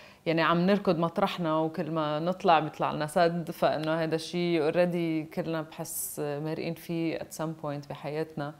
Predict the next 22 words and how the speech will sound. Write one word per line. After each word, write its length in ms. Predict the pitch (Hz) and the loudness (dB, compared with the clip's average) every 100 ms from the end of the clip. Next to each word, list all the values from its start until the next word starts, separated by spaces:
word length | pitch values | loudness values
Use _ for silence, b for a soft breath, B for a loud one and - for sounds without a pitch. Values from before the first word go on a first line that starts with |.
| B B B B B - | B B B B B 0
آه، 360 | 170 165 160 160 | 4 6 6 4
منحب 420 | 170 175 247 208 | 2 4 4 6
إنه 520 | 247 233 208 180 165 - - _ _ _ 175 | 4 6 6 4 2 -4 -18 _ _ _ 2
بطرحنا 760 | 190 220 254 - 220 165 170 | 6 8 6 4 2 6 6
للمواضيع 600 | 170 156 160 160 185 175 | 4 0 0 0 2 0
ما 120 | 160 | 0
يكون 260 | 165 175 185 | 0 0 -2
شيء 180 | - 175 | -2 -6
كتير 260 | - 196 | 0 0
مباشر. 560 | 175 156 156 156 175 202 - - _ - | 2 2 2 2 0 -4 -6 -20 _ -2
آه، 440 | 147 143 139 139 | 0 2 2 0
مش 360 | 139 147 151 - | -2 -6 -6 -6
إنه 200 | 151 147 | -4 0
بالكلمة 640 | 143 143 - 160 147 143 | 0 -2 -2 -4 -2 -4
إنه 140 | 143 139 | -6 -8
نحن 240 | 143 156 | -8 -6
هلأ 280 | 151 160 151 | -4 0 0
عم 320 | 135 156 165 | 0 0 2
نحكي 360 | 208 - - 147 | 0 -2 -2 0
عن 220 | 143 151 | 0 -2
الوضع 460 | 147 170 185 143 | 2 4 4 2
العاطل، 480 | 135 - 143 147 143 | -2 0 -2 -2 -6